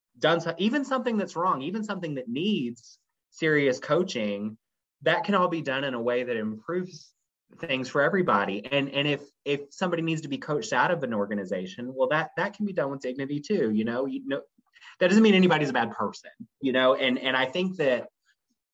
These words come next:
you know, I, I mean, I have good relationships with people today,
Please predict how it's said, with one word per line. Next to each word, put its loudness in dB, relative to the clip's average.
you -4
know, -8
I, 2
I 2
mean, 0
I 6
have -2
good 4
relationships -2
with -4
people -4
today, -2